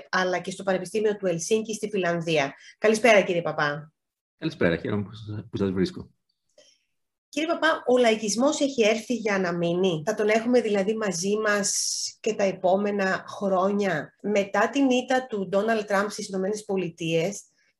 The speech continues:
Speaker 1: και, μ, ε, την, ε, νίκη του Εμμανουέλ Μακρόν; Νιώσαμε ότι ίσως τελικά ο λαϊκισμός, ε, υποχωρεί, αλλά είναι μια πραγματικότητα αυτή ή όχι;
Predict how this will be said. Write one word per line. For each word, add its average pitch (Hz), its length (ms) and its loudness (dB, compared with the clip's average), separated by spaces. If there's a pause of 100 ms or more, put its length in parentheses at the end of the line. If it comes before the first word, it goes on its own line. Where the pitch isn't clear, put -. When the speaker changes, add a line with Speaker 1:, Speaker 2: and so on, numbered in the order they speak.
(240)
Speaker 1:
και, 190 580 4
μ, 175 540 -4
ε, 165 500 -2
την, 180 320 0
ε, 165 340 -2
νίκη 196 460 2
του 185 120 -4
Εμμανουέλ 180 480 0
Μακρόν; 165 640 -2 (320)
Νιώσαμε 262 360 0
ότι 294 140 -4
ίσως 294 420 -4
τελικά 269 640 2
ο 240 280 2
λαϊκισμός, 233 800 -2
ε, 240 300 -2
υποχωρεί, 226 880 2 (460)
αλλά 185 460 -2 (480)
είναι 214 180 0
μια 214 160 0
πραγματικότητα 175 680 -4
αυτή 196 320 -4
ή 190 60 0
όχι; 156 500 -8